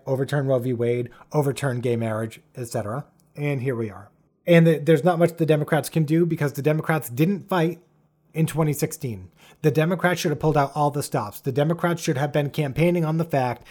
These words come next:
that the Republicans were hijacking legislative process in regard to the judiciary. And they didn't.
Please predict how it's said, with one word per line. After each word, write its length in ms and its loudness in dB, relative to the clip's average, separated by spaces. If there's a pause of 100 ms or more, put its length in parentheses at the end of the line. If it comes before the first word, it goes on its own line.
(160)
that 140 -2
the 80 -6
Republicans 840 -2 (220)
were 480 0 (120)
hijacking 920 2 (440)
legislative 560 -2
process 560 -10 (420)
in 100 2
regard 280 4
to 80 -2
the 120 -4
judiciary. 800 -6 (560)
And 480 0 (420)
they 160 2
didn't. 280 -2